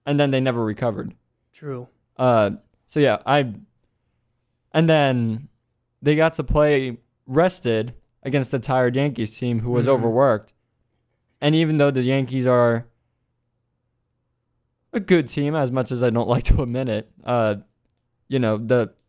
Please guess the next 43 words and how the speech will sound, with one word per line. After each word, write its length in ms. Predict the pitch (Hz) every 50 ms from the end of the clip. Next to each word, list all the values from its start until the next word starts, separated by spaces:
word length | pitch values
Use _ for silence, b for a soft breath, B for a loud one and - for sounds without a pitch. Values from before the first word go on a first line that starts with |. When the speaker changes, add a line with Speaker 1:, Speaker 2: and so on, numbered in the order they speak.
| _ _ -
Speaker 1:
Astros, 380 | 135 143 143 - - 151 139
they 80 | 139 131
were 80 | 123
more 220 | 123 127 135 139 131
rested, 640 | 127 139 143 143 - - 123 120 117 117 120 120 - _ -
and 420 | 127 127 120 117 113 107 107 101 - _ _ _ _
they 160 | 120 131 135
were 220 | 131 117 120 123 127
able 180 | 127 123 127 120
to 100 | 113 110
sweep 460 | - - - 135 131 127 123 - - _ _ _ _ _
the 80 | 127 123
Yankees, 520 | 123 139 156 160 151 - 113 113 113 107
and 360 | 110 107 107 104 101 104 110 - _ _ _ _ _ _ _ _ _ _ _ _ _ _
they 120 | 127 139
had 300 | 151 151 143 131 127 123 - _ _ _ -
the 100 | 135 135
easiest 400 | 123 143 147 139 139 131 127 -
schedule. 320 | 147 147 147 127 123 113
So 160 | - - 139 135
it 60 | 117
doesn't 300 | 151 165 170 170 156 -
surprise 640 | - 147 127 - - _ _ _ - 147 151 143 127
me 140 | 139 127 117
at 100 | 117 139
all, 240 | 156 156 135 117 113
both 420 | 113 - 143 139 - - - _
because 300 | 147 131 - 151 147 139
they're 120 | 143 135
a 40 | 123
good 160 | 117 131 120
team 220 | - - 147 143 131
and 100 | 127 127
because 260 | 123 113 - 123 117
they 60 | 123
had 100 | 120 110
such 240 | - - 131 113 -
an 80 | 127 120
easy 180 | 113 110 110
schedule 380 | 101 - - 139 135 110 110 101
that 160 | 104 101 -
they're 100 | - -
here. 320 | 113 117 127 120 - 151